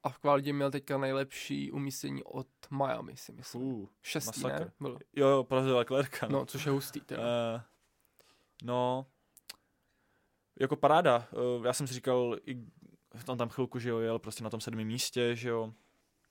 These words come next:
Speaker 2: Jsem říkal, že to je jako super body takhle ke, ke konci sezóny, že by se jako Alfa trošku zamauto-, zmátořila, protože i v Austinu
Speaker 1: Hmm.
Speaker 2: docela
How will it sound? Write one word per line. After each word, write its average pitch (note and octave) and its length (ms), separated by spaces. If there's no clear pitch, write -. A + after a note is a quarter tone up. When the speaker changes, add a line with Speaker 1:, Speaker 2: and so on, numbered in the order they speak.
Speaker 2:
Jsem - 160
říkal, G#2+ 280
že A2+ 240
to - 100
je - 40
jako A2 220
super A#2+ 340
body A2+ 360
takhle A2+ 400
ke, A2+ 100
ke A2+ 100
konci A#2+ 260
sezóny, A2+ 500
že B2+ 60
by A#2 80
se - 80
jako A2+ 140
Alfa A2+ 220
trošku A#2 260
zamauto-, A2+ 400
zmátořila, A2+ 440
protože B2 180
i F3+ 80
v D#3+ 40
Austinu E3 340
Speaker 1:
Hmm. G3 80
Speaker 2:
docela C3+ 460